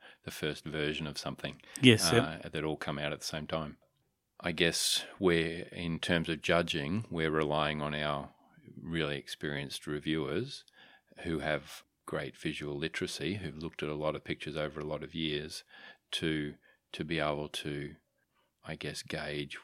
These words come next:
Speaker 1: what is something that is, is new
Speaker 2: Yep.
Speaker 1: or newish compared to, or, you know, using a,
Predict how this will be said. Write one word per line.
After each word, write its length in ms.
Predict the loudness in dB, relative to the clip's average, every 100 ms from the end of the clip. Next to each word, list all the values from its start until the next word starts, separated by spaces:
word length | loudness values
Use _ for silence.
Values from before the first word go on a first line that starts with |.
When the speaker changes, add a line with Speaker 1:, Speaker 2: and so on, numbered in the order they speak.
| -18 _ _ -8
Speaker 1:
what 320 | -2 -2 -2
is 180 | -4 -4
something 400 | -4 -4 -4 -6
that 140 | -6
is, 360 | -8 -8 -12 -10
is 260 | -6 -6 -4
new 440 | -2 0 0 0 -2 2 4
Speaker 2:
Yep. 140 | 4 2
Speaker 1:
or 160 | -6 -4
newish 680 | -2 2 4 4 2 -2 -6 -20 -10
compared 480 | -6 -4 0 0 -2
to, 320 | -4 -4 -4 2
or, 240 | 6 6 4
you 140 | 0
know, 100 | 0
using 460 | 0 2 2 4 2
a, 120 | 0